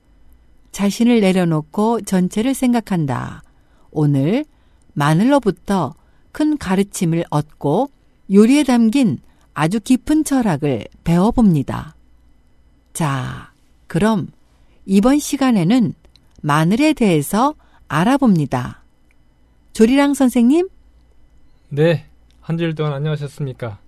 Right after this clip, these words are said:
Speaker 1: 네, 안녕하세요.
Speaker 2: 마늘은 세계가 인정한 건강식품이며 항암식품으로 알려져 있습니다. 원산지는 중앙아시아로 알려져 있으며 서양에서는 기원전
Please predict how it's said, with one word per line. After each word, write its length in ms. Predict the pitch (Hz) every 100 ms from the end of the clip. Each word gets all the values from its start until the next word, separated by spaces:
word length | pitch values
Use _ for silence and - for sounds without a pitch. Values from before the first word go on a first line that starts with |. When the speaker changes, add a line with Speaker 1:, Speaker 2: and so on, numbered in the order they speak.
| -
Speaker 1:
네, 320 | 202 277 320
안녕하세요. 720 | 254 214 202 202 208 220 320 - - - - _ _ _ _ _ -
Speaker 2:
마늘은 640 | 139 156 175 208 180 110 - -
세계가 640 | - 190 202 196 180 175
인정한 680 | 151 151 143 143 156 143 120
건강식품이며 1200 | - 143 147 143 139 - - 139 135 151 117 160 - - _ _ -
항암식품으로 960 | - 185 185 185 - - 127 131 160
알려져 380 | 139 127 131 120
있습니다. 640 | 143 151 160 151 107 95 - _ _ _ _ _ _ -
원산지는 800 | 139 180 190 185 185 220 160 117
중앙아시아로 920 | - 170 180 156 151 151 135 156 156
알려져 460 | - 139 156 160 156
있으며 560 | 147 180 165 117 120 190 - _ _ _ -
서양에서는 840 | - 180 185 180 156 160 185 196 - _ _ _
기원전 720 | - 175 196 202 202 226 226